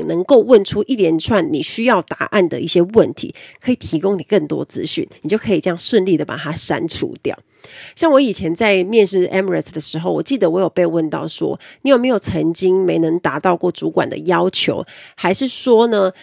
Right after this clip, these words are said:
，“你有没有曾经拒绝过主管的要求？”像这样子的问题，其实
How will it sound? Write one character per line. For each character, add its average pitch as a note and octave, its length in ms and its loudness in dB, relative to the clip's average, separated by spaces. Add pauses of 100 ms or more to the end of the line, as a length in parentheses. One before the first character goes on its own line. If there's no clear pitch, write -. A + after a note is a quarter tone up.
(140)
，“你 A3+ 80 -2
有 A#3+ 100 4
没 F3+ 140 0
有 F#3 280 4
曾 D#3+ 240 -4
经 G3 180 -2
拒 C4+ 220 0
绝 - 160 -4
过 F3+ 160 -2
主 - 180 -10
管 - 160 -4
的 - 80 -10
要 D3 260 -2
求？” - 240 -8 (280)
像 F#4 240 0
这 - 140 -2
样 D4+ 160 0
子 A#3 100 -6
的 G3 100 4
问 A3+ 220 2
题， E3 180 -4
其 F3 140 -2
实 F#3 240 -2